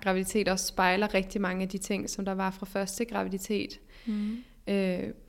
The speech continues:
Speaker 1: Bobby, han lå med numsen nedad til fødslen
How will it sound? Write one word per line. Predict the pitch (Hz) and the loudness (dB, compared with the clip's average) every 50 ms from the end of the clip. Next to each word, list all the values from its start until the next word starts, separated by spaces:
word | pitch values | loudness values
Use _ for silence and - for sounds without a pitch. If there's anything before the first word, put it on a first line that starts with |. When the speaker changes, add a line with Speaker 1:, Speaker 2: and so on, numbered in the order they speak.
| - - - - - 196 | -20 -20 -20 -14 -10 0
Speaker 1:
Bobby, | - 202 190 185 208 | 4 4 6 6 6
han | 208 208 202 | 4 4 4
lå | 190 185 | 4 4
med | 190 185 | 4 4
numsen | 185 185 185 190 185 - 226 214 | 2 2 2 2 2 2 4 4
nedad | 208 196 185 185 185 180 - - - | 4 6 4 4 4 4 2 0 -2
til | - - 208 190 | -6 -4 -4 -6
fødslen | - - 202 196 - - 214 208 208 208 | -2 -2 -2 -2 -2 -2 -2 0 0 -2